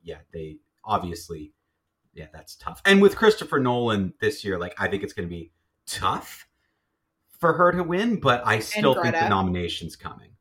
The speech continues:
Speaker 1: Yeah, and
Speaker 2: And
Speaker 1: Greta, of
Speaker 2: I would
Speaker 1: course.
Speaker 2: be, I think, we'll get into this with the review, but, um, I could see her being nominated for Best Original Screenplay.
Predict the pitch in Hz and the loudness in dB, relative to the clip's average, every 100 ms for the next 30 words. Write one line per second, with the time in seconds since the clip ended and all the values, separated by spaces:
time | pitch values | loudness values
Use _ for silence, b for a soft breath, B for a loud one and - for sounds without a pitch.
0 | _ 139 107 202 269 294 - 285 294 311 | _ 2 2 6 6 6 6 4 4 0
1 | 294 285 277 277 262 - 196 214 240 294 | -2 -4 -4 -6 -6 -4 0 2 0 -2
2 | 262 247 240 - _ 220 269 277 220 208 | -2 -4 -10 -16 _ -2 0 0 -2 -4
3 | 180 185 190 - 165 160 165 165 156 151 | -8 -8 -12 -6 -6 -6 -8 -8 -6 -6
4 | 156 160 151 - 175 175 160 160 160 _ | -6 -6 -6 -4 -4 -2 -4 -6 -14 _
5 | _ - _ _ _ _ - 190 196 202 | _ -20 _ _ _ _ -2 2 2 2
6 | 202 202 202 202 190 - 214 - 247 247 | 0 0 0 -2 -8 -10 -8 -8 -6 -4
7 | 214 233 214 202 202 202 202 180 175 185 | -4 -4 -4 -4 -4 -6 -4 -6 -4 -4
8 | 185 - 165 170 170 160 151 - 170 220 | -4 -6 -8 -8 -10 -10 -10 -10 -8 -8
9 | 139 135 | -8 -10